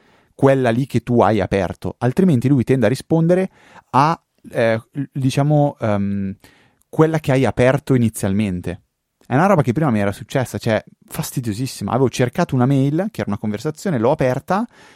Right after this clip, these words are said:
volevo rispondere a una specifica di queste, di, di questi blocchi, di queste conversazioni.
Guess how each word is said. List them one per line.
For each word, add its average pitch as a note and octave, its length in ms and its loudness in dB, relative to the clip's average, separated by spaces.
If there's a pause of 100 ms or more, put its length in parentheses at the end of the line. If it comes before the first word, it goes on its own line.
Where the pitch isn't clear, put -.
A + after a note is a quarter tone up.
(200)
volevo F3 320 4
rispondere G3 560 2
a A#2 80 2
una D#3+ 200 2
specifica D3 640 -4
di C3 120 -4
queste, G#2 600 -4
di, A2 140 -10 (100)
di A2+ 80 -10
questi G#2+ 280 -8
blocchi, G2 360 -4
di G2 80 -8
queste - 220 -18
conversazioni. G2 760 -6